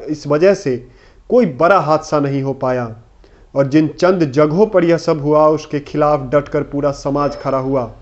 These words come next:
लेकिन सवाल अभी भी वही है कि कब कश्मीरी हिंदुओं को न्याय मिलेगा, कब उन्हें वापस उनके घर जाने का मौका मिलेगा, कब उन लोगों को सजा होगा जिन्होंने खुलेआम धर्म के नाम पर कश्मीरी पंडितों के साथ यह कुकृत्य किया था।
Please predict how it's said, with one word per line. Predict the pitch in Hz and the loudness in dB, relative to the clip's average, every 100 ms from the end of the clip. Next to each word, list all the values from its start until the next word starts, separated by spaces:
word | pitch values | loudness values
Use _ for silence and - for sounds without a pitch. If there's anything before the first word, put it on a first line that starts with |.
| - - - - - - - - | -20 -20 -20 -20 -20 -20 -20 -4
लेकिन | 135 151 180 156 - - _ - | 0 4 4 2 -8 -20 _ -20
सवाल | - 151 160 165 175 | -2 2 4 4 4
अभी | 165 160 165 175 | 2 0 2 0
भी | 151 | 2
वही | 135 135 135 | 0 -2 -4
है | 127 117 - - - - _ - | -6 -12 -14 -20 -20 -20 _ -8
कि | 135 139 | -2 0
कब | 147 135 | 0 0
कश्मीरी | 143 147 147 147 | -6 -2 0 0
हिंदुओं | 131 139 139 175 175 | -2 -4 2 4 4
को | 156 | 0
न्याय | 143 143 139 | -2 -2 -2
मिलेगा, | 139 143 147 131 143 151 - _ _ _ _ 180 | -2 0 -2 -2 -4 -8 -18 _ _ _ _ 2
कब | 175 | 4
उन्हें | 170 170 | 4 2
वापस | 156 151 156 147 | 2 2 0 -4
उनके | 147 143 147 | -6 -2 -4
घर | 123 117 156 170 | -4 -4 -2 0
जाने | 147 143 143 | 0 0 -2
का | 139 | -4
मौका | 131 127 135 | -4 -4 -6
मिलेगा, | 127 123 123 120 113 - _ _ _ - _ - | -6 -4 -4 -6 -12 -18 _ _ _ -20 _ 0
कब | 175 | 2
उन | 175 175 175 185 185 - _ 139 | 4 0 -4 -6 -10 -20 _ -4
लोगों | 147 170 180 220 | 2 4 6 4
को | 208 | 2
सजा | 185 180 175 | 0 0 2
होगा | 165 175 160 165 165 | 0 0 2 2 2
जिन्होंने | 160 156 165 156 160 | -2 -2 -2 -2 -4
खुलेआम | - 156 156 156 170 156 | -4 -2 0 0 -4 -6
धर्म | 143 160 151 | -4 -4 -4
के | 151 | -4
नाम | 147 165 170 | -2 -2 -4
पर | 165 147 | -6 -6
कश्मीरी | 156 143 156 156 156 | -8 -6 -4 -2 -4
पंडितों | - 151 151 151 175 | -4 -4 -2 -2 -4
के | 156 | -4
साथ | 147 - 151 156 147 | -8 -4 -4 -4 -4
यह | 147 | -6
कुकृत्य | 147 156 147 156 147 139 | -6 -8 -6 -8 -8 -8
किया | 147 143 | -2 0
था। | 135 139 131 120 | 0 -4 -6 -8